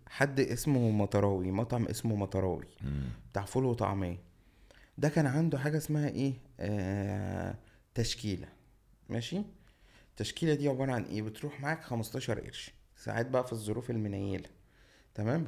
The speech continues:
Speaker 1: خمستاشر قرش باريزة وبتاع. تقول له: "عايز ب-، ب-، تشكيلة بباريزة."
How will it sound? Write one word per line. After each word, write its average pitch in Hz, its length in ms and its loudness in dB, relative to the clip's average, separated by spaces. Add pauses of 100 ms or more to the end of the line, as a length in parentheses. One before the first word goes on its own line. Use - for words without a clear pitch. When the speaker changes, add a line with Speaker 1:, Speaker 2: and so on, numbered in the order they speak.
Speaker 1:
خمستاشر 120 320 -6
قرش 110 300 -6
باريزة 107 440 -4
وبتاع. 113 260 -8 (360)
تقول 123 180 -4
له: 135 80 2
"عايز 135 320 0
ب-، 117 40 6
ب-، 107 600 4
تشكيلة 127 380 -2
بباريزة." 107 480 0